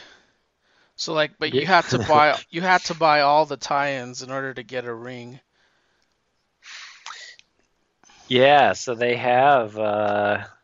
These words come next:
Speaker 2: they have question thirty-seven in the, uh, the nineteen eighty-six series on the app.
Speaker 1: Yeah.
Speaker 2: That's interesting.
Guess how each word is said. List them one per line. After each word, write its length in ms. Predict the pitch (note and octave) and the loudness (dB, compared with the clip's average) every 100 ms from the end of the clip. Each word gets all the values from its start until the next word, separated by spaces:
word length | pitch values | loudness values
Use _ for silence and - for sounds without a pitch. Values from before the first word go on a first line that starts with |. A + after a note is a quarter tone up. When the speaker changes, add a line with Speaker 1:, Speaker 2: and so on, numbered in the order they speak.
| _ - | _ -4
Speaker 2:
they 80 | |
have 240 | A#2+ B2 A2 | 0 0 0
question 800 | C3+ B2 - - C3 B2+ B2 A#2 A#2+ | 0 0 -2 -6 -4 -2 -2 -6 -2
thirty-seven 1160 | C3 B2+ C3+ - D3+ C#3 C3+ A2 G2+ G#2+ G#2+ - _ _ _ _ _ _ - - - | -2 0 0 0 4 4 4 2 -4 -6 -10 -16 _ _ _ _ _ _ -20 -16 -10
in 360 | C3+ C3+ C#3 | -2 0 2
the, 360 | C3 B2+ A#2+ A#2 | 2 2 2 2
uh, 340 | A2 A2 A2 | 4 2 0
the 100 | A2 | -2
nineteen 460 | A2 A2+ A2+ - A#2+ | -2 -2 -2 -4 -2
eighty-six 600 | A2+ A2 A2 - B2 - | -2 -2 -4 -2 -4 -4
series 580 | - A#2+ B2 A#2 F#2+ G2+ | -6 -2 0 0 0 -2
on 120 | F#2+ | -2
the 60 | F2+ | -2
app. 360 | E2+ G#2 F2 - - _ | -2 0 0 -2 -14 _
Speaker 1:
Yeah. 380 | B2+ C3 C3 B2 - - _ _ _ _ _ _ _ _ _ _ _ _ _ _ _ D3 | -8 -4 -4 -6 -10 -20 _ _ _ _ _ _ _ _ _ _ _ _ _ _ _ -4
Speaker 2:
That's 280 | G#2+ G#2+ A#2 | -2 0 -2
interesting. 720 | A2 - F#2+ - - D2+ | -2 -4 -6 -6 -4 -4